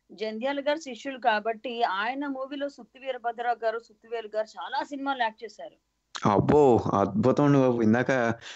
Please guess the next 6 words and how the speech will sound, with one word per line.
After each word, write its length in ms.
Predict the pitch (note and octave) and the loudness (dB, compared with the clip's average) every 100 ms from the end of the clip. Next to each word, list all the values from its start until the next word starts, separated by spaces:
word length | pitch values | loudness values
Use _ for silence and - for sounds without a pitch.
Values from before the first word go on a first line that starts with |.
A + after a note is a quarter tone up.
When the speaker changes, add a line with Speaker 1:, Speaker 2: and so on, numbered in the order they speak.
| - _ G#2+ | -20 _ -2
Speaker 2:
ఎవరో 280 | G2 B2 | 2 2
గుర్తు 320 | B2 A2+ - C#3 | 4 2 0 0
చేశారు, 260 | C3+ C#3+ | 2 2
మా 200 | A2 A2+ | 2 2
ఊరు 260 | A#2 A#2 B2+ | 2 4 4
నుంచి, 600 | C3+ - C3 B2 A#2 G#2+ | 2 2 4 6 6 4